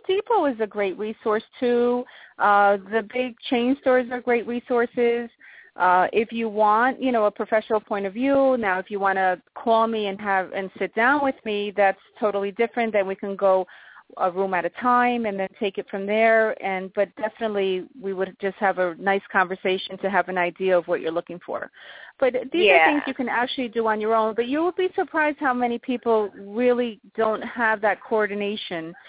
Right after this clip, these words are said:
Speaker 1: and they need a little help. Mm-hmm.
Speaker 2: I would agree. And you had
Speaker 1: Mm-hmm.
Speaker 2: mentioned when you
Speaker 1: Yeah.
Speaker 2: were,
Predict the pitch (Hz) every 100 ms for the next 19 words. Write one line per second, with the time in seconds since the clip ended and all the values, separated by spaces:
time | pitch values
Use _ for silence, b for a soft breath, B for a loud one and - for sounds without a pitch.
0 | B B - 208 202 202 208 208 185 160
1 | 160 165 - - _ - 190 226 277 -
2 | _ _ - - 240 539 466 339 226 254
3 | 311 254 220 240 240 233 254 349 220 208
4 | 240 285 - 294 226 247 240 262 247 226